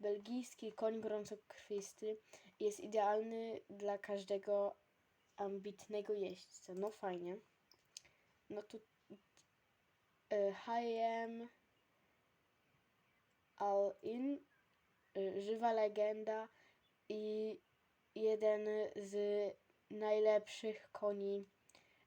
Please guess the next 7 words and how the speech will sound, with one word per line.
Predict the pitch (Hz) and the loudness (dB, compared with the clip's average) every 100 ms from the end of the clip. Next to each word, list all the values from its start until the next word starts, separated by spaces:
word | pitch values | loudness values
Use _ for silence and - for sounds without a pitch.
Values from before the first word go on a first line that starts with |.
| _ - | _ -2
e, | 202 190 185 185 - _ _ _ | 0 2 0 -2 -4 _ _ _
wszechczasów, | - - 214 202 196 - 208 190 - 196 196 202 - _ | -14 -4 2 2 0 -8 -4 -4 -4 -2 -2 -2 -14 _
teraz | 220 208 208 | -2 0 0
w | 202 | -2
S | 196 - | -8 -8
S | 180 - | -12 -10
O. | 185 | -10